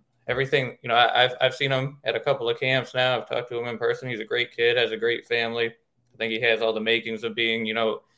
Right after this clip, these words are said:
an eventual lockdown cornerback for Michigan State. And, uh, you know, other schools are still gonna try to go after him, but as far as I know, he's still only planning to,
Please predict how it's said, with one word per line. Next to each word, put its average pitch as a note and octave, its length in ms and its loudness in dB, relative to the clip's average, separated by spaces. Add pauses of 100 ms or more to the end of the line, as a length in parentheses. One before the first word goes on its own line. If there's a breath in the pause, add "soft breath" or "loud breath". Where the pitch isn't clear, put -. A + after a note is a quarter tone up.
(160)
an C3 120 -4
eventual B2 540 0
lockdown A#2 480 2
cornerback A#2 520 0 (360)
for A#2 120 -8
Michigan A2+ 360 -6
State. C#3 400 2
And, A#2 240 -2 (680)
uh, A#2 280 6
you C3+ 80 2
know, D3+ 120 6
other C#3 200 6
schools C#3 320 -2
are A#2+ 80 -2
still C3 180 -4
gonna B2 180 -4
try B2+ 180 2
to B2+ 80 2
go A#2 180 4
after A#2+ 320 4
him, C3+ 140 -2
but A2+ 120 0
as A2 100 -6
far A#2+ 180 0
as A#2 140 2
I A2+ 100 0
know, A#2+ 200 0
he's G#2+ 120 -8
still A#2+ 180 0
only A#2 200 -4
planning A#2 420 -4
to, A2+ 160 -10